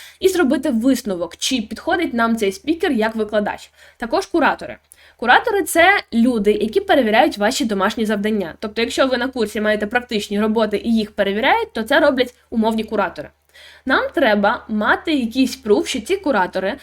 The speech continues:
мають комерційний досвід роботи в I T. Чому? Є багато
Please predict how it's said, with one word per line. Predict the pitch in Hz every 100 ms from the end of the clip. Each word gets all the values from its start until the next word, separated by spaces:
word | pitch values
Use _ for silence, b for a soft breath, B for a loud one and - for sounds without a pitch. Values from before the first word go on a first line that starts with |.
| B 226
мають | 262 427 427
комерційний | - 277 254 226 262 277 320 320
досвід | 208 214 220 240 247
роботи | 208 226 208 196 202
в | 214 -
I | 214
T. | 214 175 - _ b b b b
Чому? | - 381 320 - - _ b b b
Є | 214 330 466
багато | 269 208 214 302 - 247 233